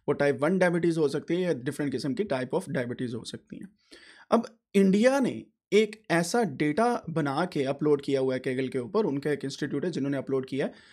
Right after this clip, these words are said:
कि हम उस डेटा को यूज़ करके प्रेडिक्ट कर सकते हैं कि कोई बंदा डायबिटीज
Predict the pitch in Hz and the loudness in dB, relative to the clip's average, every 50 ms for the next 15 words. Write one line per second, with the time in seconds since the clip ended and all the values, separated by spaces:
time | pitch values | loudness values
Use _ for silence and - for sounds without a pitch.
0 | - _ _ - 185 190 214 240 - - 240 277 - - 180 165 175 165 185 185 | -20 _ _ 2 4 4 4 2 0 0 -2 -2 0 0 0 0 2 4 4 4
1 | 202 180 147 147 147 147 - - 156 135 139 160 - 156 139 147 160 156 - - | 4 2 2 0 0 -2 -2 -2 -2 -2 -2 -2 -2 0 -2 -2 -2 -2 -4 -6
2 | 139 - - 139 - - 147 143 147 151 156 143 - 151 143 139 127 135 127 120 | -6 -4 -6 -8 -6 -4 -4 -4 -4 -4 -6 -4 -2 -2 -2 0 -2 -2 -2 -2
3 | 120 143 143 131 131 123 123 131 - 135 135 139 139 - - | -2 -4 -4 -2 -4 -4 -4 -4 -4 -4 -4 -4 -4 -8 -12